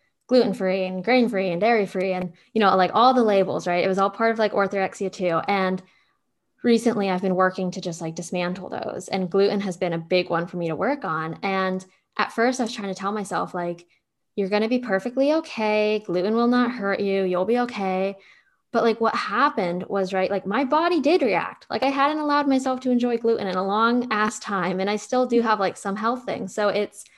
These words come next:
it, I, I did find myself shifting over time to say, "Hey, you might be a little bloated, or you might be a little, like, brain foggy, whatever it is.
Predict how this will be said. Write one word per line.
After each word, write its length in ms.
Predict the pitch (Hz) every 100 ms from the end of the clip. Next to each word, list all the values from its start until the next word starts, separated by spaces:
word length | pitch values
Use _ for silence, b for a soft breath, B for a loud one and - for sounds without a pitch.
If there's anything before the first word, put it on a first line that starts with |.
| b b b b b _
it, 160 | - - -
I, 180 | 226
I 60 | 220
did 280 | 196 233 254
find 260 | 254 226 240
myself 400 | 208 214 190 180
shifting 360 | - 220 226
over 180 | 196 180
time 320 | - 196 196
to 80 | 185
say, 640 | 185 214 208 175 170 180 - _ _ _ _ _
"Hey, 480 | 220 156 170 185 _ _ _ -
you 180 | 214 285
might 240 | 330 339
be 320 | 254 262 262
a 80 | -
little 220 | 233 226
bloated, 380 | 180 - 170 156
or 40 |
you 140 | 196 214
might 240 | 226 247
be 340 | 262 262 269 254
a 140 | 226
little, 340 | 214 220 214
like, 280 | 202 196 -
brain 260 | 170 175 180
foggy, 360 | 185 180 185 180
whatever 360 | 190 311 302
it 80 | 262
is. 320 | 180 175 175